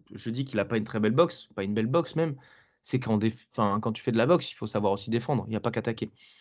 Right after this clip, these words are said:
Et, euh, Jared Gordon, il a réussi à répliquer avec un,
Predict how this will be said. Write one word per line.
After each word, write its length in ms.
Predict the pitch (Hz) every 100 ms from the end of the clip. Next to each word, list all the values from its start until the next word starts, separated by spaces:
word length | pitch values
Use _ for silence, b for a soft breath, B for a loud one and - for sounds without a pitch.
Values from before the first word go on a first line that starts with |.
| b b _ _ 123
Et, 180 | 117
euh, 480 | 104 98 95 92 101
Jared 240 | 110 135 135
Gordon, 400 | 135 139 151 139
il 200 | 127 117
a 40 |
réussi 380 | 107 135 131 123
à 60 | 120
répliquer 360 | 127 131 139
avec 280 | 127 104 -
un, 420 | 104 98 98 98